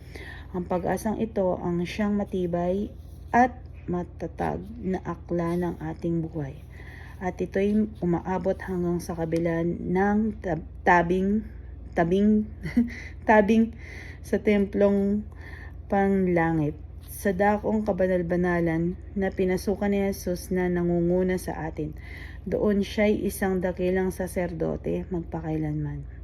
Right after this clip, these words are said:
ayon sa pagkasaserdote ni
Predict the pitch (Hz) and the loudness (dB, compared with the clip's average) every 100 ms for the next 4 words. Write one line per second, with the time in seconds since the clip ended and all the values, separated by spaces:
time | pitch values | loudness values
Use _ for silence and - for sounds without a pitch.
0 | - - 202 202 202 202 - 175 - 151 | -14 -2 0 2 2 0 -2 -8 -4 -4
1 | - - - - - - - 190 185 - | -6 -14 -14 -14 -14 -12 -4 -2 -2 -2
2 | 165 156 170 160 165 160 - 175 175 175 | -4 -2 -2 -2 -4 -10 -4 0 0 2
3 | 165 165 160 - - - 202 196 214 | 0 0 -4 -8 -14 -6 0 4 4